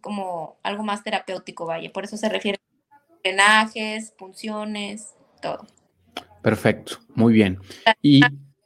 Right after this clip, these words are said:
Speaker 1: Eh, perdón que te interrumpa, la de mama, pues sí está pa-, para dar biopsias de, de mama, definitivamente.
Speaker 2: Ok, perfecto. Eh, respecto a todos los temas que quería ver, creo que son todos, pero ahora me queda la parte humana de,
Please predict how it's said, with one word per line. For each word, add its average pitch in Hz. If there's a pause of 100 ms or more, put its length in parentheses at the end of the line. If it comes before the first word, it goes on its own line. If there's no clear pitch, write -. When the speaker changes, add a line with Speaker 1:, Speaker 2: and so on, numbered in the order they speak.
(500)
Speaker 1:
Eh, 214
perdón 226
que 220
te 240
interrumpa, 226
la 220
de 214
mama, 233
pues 220
sí 220
está 202
pa-, -
para 196
dar 190
biopsias 190
de, 180
de 190
mama, -
definitivamente. 180 (600)
Speaker 2:
Ok, 113 (460)
perfecto. - (100)
Eh, 127
respecto 139
a 147
todos 170
los 196
temas 202
que -
quería 151
ver, 160
creo 165
que 170
son 156
todos, 160
pero 135
ahora 135
me 151
queda 143
la 147
parte 127
humana 131
de, 123